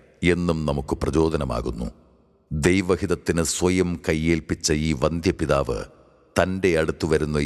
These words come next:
ഏവരെയും ദൈവഹിതത്തോട് ചേർത്ത് വയ്ക്കുന്നതിൻ്റെ അടയാളമാണ്.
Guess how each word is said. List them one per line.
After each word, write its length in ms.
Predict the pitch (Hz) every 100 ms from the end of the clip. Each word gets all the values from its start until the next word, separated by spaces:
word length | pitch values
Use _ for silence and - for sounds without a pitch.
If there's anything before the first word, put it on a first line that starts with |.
| 69
ഏവരെയും 480 | 73 76 71 65 57 50 - _ _ -
ദൈവഹിതത്തോട് 960 | 85 95 110 107 - 90 76 - 78 71
ചേർത്ത് 400 | - 76 87 -
വയ്ക്കുന്നതിൻ്റെ 680 | 71 71 69 73 67 67 71 67
അടയാളമാണ്. 800 | 71 82 85 82 69 58 52